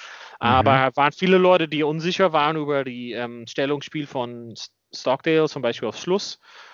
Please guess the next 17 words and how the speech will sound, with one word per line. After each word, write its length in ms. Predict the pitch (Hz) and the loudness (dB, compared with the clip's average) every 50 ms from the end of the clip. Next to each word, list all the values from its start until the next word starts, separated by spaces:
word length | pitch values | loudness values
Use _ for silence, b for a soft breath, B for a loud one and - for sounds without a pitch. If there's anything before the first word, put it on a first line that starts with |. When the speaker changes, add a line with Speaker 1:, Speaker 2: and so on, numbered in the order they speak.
| B B _ | B B _
Speaker 2:
Ähm, 220 | 143 139 139 135 | -4 -2 0 0
Speaker 1:
Ja. 140 | 104 98 101 | 0 2 2
Speaker 2:
Rob 180 | 139 147 123 127 | 2 2 2 2
Kearney 380 | - 135 131 143 151 160 160 | 0 0 0 -2 -4 -6 -10
ist 100 | 156 - | -8 -8
jetzt 180 | - 143 - - | -8 -8 -8 -8
in 140 | 139 131 127 | -12 -12 -12
Rente 380 | 120 127 143 175 180 - 196 | -8 -6 -4 -4 -4 -6 -6
gegangen 400 | 180 170 160 170 170 165 165 160 | -6 -6 -4 -2 -2 -2 -4 -6
natürlich. 720 | 160 156 - - 165 160 160 160 165 160 160 156 - - - | -8 -10 -10 -8 -6 -4 -2 -2 0 0 0 -2 -4 -8 -8
Speaker 1:
Zu 80 | 120 | -4
Speaker 2:
Und 80 | 117 123 | 0 0
Speaker 1:
Western 220 | 131 123 - 131 127 | 0 2 2 2 0
Speaker 2:
Jordan 140 | 127 127 | 2 2
Speaker 1:
Force 360 | - 185 202 165 110 95 - - | 2 4 4 4 2 2 -4 -10
eigentlich, 340 | 107 107 101 95 95 92 | -14 -14 -14 -14 -10 -8
oder? 220 | 117 160 220 294 | -6 -4 -4 -6